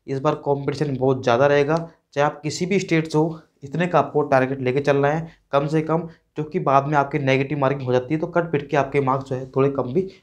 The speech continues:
हो जाएंगे, लेकिन टारगेट इससे कम नहीं होना चाहिए आपका, ठीक है। तो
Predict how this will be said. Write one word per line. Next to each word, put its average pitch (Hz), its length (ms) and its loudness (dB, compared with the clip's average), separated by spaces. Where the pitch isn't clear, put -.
हो 127 60 2
जाएंगे, 117 260 0
लेकिन 165 280 2
टारगेट 156 440 2
इससे - 240 -4
कम 175 180 -4
नहीं 147 200 -2
होना 135 160 0
चाहिए 120 200 -6
आपका, - 320 -8
ठीक 160 120 0
है। 214 140 4
तो 131 80 0